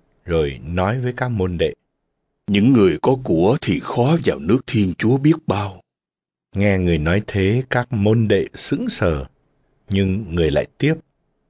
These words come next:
Speaker 2: "Các con ơi, vào được nước Thiên Chúa thật khó biết bao. Con lạc đà chui qua lỗ kim còn dễ hơn người giàu vào nước Thiên Chúa."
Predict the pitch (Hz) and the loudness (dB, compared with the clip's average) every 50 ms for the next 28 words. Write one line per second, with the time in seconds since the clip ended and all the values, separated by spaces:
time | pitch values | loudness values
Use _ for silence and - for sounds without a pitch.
0 | _ _ _ _ _ - 117 117 - - 120 107 101 98 101 98 98 98 95 92 | _ _ _ _ _ -4 -4 -4 0 0 0 0 2 2 0 0 0 -2 -6 -10
1 | _ _ _ _ _ _ _ _ _ _ - 104 104 101 95 92 90 92 87 - | _ _ _ _ _ _ _ _ _ _ -4 0 2 2 2 2 0 -2 -2 2
2 | 123 147 180 - - 143 135 123 110 120 139 127 139 170 196 - _ - - - | 2 2 2 2 2 2 2 2 2 0 0 0 0 0 -2 -4 _ -6 -6 -6
3 | - _ _ _ - - - 127 143 175 175 - 170 185 - _ - 123 120 117 | -6 _ _ _ -14 -10 -6 -2 -2 -2 0 0 0 0 0 _ -6 -6 -6 -8
4 | - _ _ _ _ _ _ _ _ _ _ _ _ _ - 143 143 123 101 90 | -14 _ _ _ _ _ _ _ _ _ _ _ _ _ 0 0 2 2 0 0
5 | - _ - 95 90 85 78 73 - - 147 151 151 143 - - 147 131 107 87 | -2 _ -2 -2 -2 -2 -4 -6 -4 0 2 2 2 2 2 0 -2 0 0 0
6 | 90 123 - - 147 135 135 120 - 113 92 76 69 69 _ - 85 82 92 117 | 0 -2 0 -2 -2 -2 -2 -4 -4 -4 -4 -4 -6 -12 _ -6 -4 -2 0 0
7 | 156 139 135 139 143 139 135 - _ _ _ _ _ - 98 92 85 76 69 73 | 0 0 0 -2 -2 -4 -6 -12 _ _ _ _ _ -6 -4 -4 -4 -4 -6 -4
8 | 85 95 82 78 71 65 - _ _ _ - 95 90 80 135 - - - 113 139 | -2 -2 -2 -2 -6 -10 -16 _ _ _ -4 -2 -2 -2 -2 -6 -6 -2 -2 -2
9 | - - - - 110 95 87 82 - - 95 101 | -2 -4 -4 -4 -4 -4 -4 -6 -8 -8 -8 -8